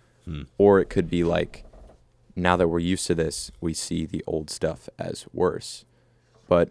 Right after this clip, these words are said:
Speaker 2: in terms of, like, instruments, um, I think that's definitely a thing where it's like, we've gotten away from that and we might not be able to come back, but some people may think differently. It could be just a case-by-case basis.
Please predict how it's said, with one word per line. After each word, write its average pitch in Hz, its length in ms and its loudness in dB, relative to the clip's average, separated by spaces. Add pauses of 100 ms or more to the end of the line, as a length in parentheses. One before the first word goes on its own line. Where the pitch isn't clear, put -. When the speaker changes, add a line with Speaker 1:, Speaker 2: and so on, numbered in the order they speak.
(100)
Speaker 2:
in 92 100 0
terms 104 360 0
of, 87 120 0
like, 85 380 -2 (640)
instruments, 123 800 0 (500)
um, 82 460 -2 (680)
I 92 80 2
think 90 200 0
that's 85 200 2
definitely 87 320 0
a 85 60 0
thing 82 320 -2
where 82 160 -2
it's 82 160 -6
like, 82 300 -4 (120)
we've 80 160 -4
gotten 85 240 2
away 80 240 0
from 80 220 -6
that 80 280 -6 (500)
and 78 280 -4
we 82 100 -2
might 92 200 -2
not - 140 -6
be 98 80 -4
able 98 100 -4
to 98 60 -4
come 95 200 -8
back, 95 300 -4
but - 300 -6
some - 220 -8
people 85 280 -4
may 80 200 -4
think 82 200 -8
differently. 107 520 -4
It - 100 -20
could 85 180 -2
be 82 80 -2
just 82 220 -4
a 82 40 -2
case-by-case - 580 -6
basis. 90 460 -4